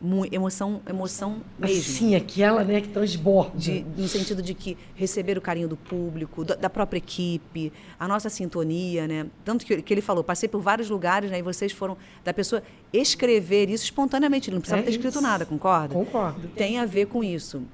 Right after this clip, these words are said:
Speaker 1: Isso pras, pras, pra, pra sociedade pós-pandemia, o abraço ficou muito val-, valioso, né? Então, eu acho que é, é con-, é a construção dessa cultura forte que hoje, hoje a gente consegue através do onboarding, do alinhamento muito bom com os líderes,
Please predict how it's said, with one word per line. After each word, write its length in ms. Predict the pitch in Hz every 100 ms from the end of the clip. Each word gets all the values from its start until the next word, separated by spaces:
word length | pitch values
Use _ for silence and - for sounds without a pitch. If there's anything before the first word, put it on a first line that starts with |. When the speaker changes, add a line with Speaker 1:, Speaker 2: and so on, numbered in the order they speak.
| -
Speaker 1:
Isso 460 | 214 262 285 -
pras, 240 | 214 185 -
pras, 360 | - 160 165
pra, 220 | - - 165
pra 160 | 165
sociedade 720 | 160 180 185 160 185 233 185 -
pós-pandemia, 840 | 160 156 156 147 147 208 208 151 147 - - - -
o 100 | 147
abraço 540 | 165 147 175 214 -
ficou 160 | - 170
muito 220 | 156 156
val-, 160 | 151 135 135
valioso, 500 | 151 135 131 127 135
né? 140 | 135
Então, 300 | 135 135 160
eu 80 | 160
acho 180 | 175 -
que 220 | - 175 - - - -
é, 160 | - - -
é 120 | 165
con-, 220 | - 202
é 80 | 202
a 20 |
construção 500 | 170 196 190 180 190
dessa 240 | 190 185 202
cultura 520 | - 208 202 202 196
forte 640 | 190 175 170 196 - 220 208 -
que 120 | -
hoje, 180 | 180 175
hoje 220 | 190 185
a 20 | 165
gente 160 | 170
consegue 360 | 180 170 160 151
através 360 | 147 151 151
do 60 | 151
onboarding, 440 | 143 160 196 196
do 60 | 175
alinhamento 440 | 165 156 151 147
muito 280 | - 185 226
bom 180 | 185 170
com 80 | 165
os 120 | 151
líderes, 560 | 139 151 185 208 214